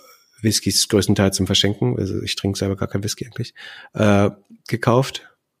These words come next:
Ähm, gab's so ein bisschen Backlash für. Fanden manche Leute nicht gut, dass man, äh, Alkohol so stark, ähm, discountet.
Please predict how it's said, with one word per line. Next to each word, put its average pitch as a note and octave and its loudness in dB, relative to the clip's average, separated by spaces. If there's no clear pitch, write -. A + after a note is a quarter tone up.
Ähm, G2 -6
gab's C3+ 2
so - 4
ein C#3+ 6
bisschen D#3+ 2
Backlash E3 2
für. F#2 -2
Fanden A#2 2
manche A#2+ 0
Leute B2+ 2
nicht A#2+ 0
gut, C#3+ -2
dass G#2+ -4
man, G#2+ 0
äh, G#2+ -2
Alkohol A#2 4
so A2+ 0
stark, A#2 2
ähm, A2 2
discountet. A#2+ -2